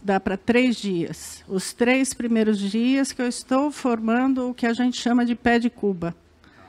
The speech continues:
que a gente multiplica a massa de fermento até atingir duzentos litros em cada dorna.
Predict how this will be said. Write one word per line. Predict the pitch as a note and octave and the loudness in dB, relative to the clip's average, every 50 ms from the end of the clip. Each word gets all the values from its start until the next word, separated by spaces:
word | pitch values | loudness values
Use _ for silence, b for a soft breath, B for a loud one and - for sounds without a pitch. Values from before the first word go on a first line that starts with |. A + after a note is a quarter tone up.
| b b b b _ _ _ _ _ - | b b b b _ _ _ _ _ -6
que | - | -2
a | G3+ G3 | 0 0
gente | G3 G#3 G#3+ G#3+ - - | 2 0 0 0 0 -2
multiplica | A#3 A3 A#3 C4 D4 D4+ C#4 - C#4 A#3+ - A#3+ A#3+ B3 C4 B3+ - A#3 A3 | -2 0 2 2 2 0 0 -2 -4 -4 -2 0 0 0 0 0 -2 -2 0
a | G#3+ | 0
massa | G#3+ G#3 G#3 G#3+ A3 A3+ - - A3 | 2 2 4 4 2 2 2 -2 -2
de | G#3 G#3 G#3 | -2 -2 -4
fermento | - - G3+ G3 G3+ G#3 G#3+ A#3 B3+ B3+ B3 - A3 | -2 0 0 2 2 4 4 4 4 4 2 2 -2
até | A3 A3+ - B3 B3 | -2 0 0 2 2
atingir | B3 - - A#3+ A3+ G#3 - B3 B3 | 0 0 0 -2 -2 0 0 -2 -2
duzentos | A3 A#3 A#3 G#3+ B3 B3 C4 C4 C4 - A#3+ A3 | 0 0 0 0 2 2 2 2 0 -2 -2 -2
litros | A#3 A#3+ B3 B3 - B3 B3+ A#3+ | -2 -2 -2 -4 -4 -4 -4 -2
em | B3 A#3+ A#3 | 0 0 0
cada | - - A#3+ A#3+ A#3 A#3+ | 2 2 2 2 4 2
dorna. | A#3 G3+ F#3 E3+ E3 E3 E3 D#3+ D#3+ E3 D#3+ D#3+ | 2 2 2 2 2 2 0 0 0 -2 -2 -2